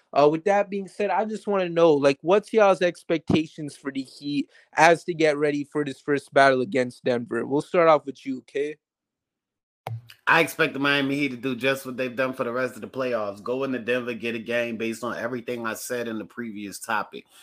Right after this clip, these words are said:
Speaker 2: I expect to see Jimmy Butler firing like a nuclear missile.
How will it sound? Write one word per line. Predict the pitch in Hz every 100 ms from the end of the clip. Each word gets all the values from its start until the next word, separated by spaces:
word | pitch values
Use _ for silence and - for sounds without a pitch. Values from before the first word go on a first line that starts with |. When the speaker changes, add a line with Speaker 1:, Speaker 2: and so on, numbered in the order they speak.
| _ -
Speaker 2:
I | 110 117
expect | 117 - 127 -
to | 110
see | 123 98
Jimmy | 127 147 143
Butler | 131 107 117
firing | - 123 123 127 120
like | 117 104 98
a |
nuclear | 98 127 - 131 120
missile. | 113 107 101 101